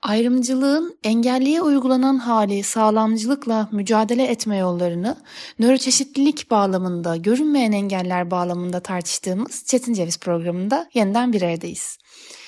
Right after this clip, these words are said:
Bugün bizler için, belki de benim için, eee, şu anda radyomuzda on beş Eylül'den bu yana bir bayram havası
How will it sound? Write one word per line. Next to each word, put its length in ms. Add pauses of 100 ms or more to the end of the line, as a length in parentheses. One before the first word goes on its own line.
(600)
Bugün 460
bizler 300
için, 520 (360)
belki 300
de 120
benim 240
için, 420 (100)
eee, 600
şu 180
anda 440
radyomuzda 640
on 200
beş 180
Eylül'den 540
bu 60
yana 240
bir 180
bayram 340
havası 460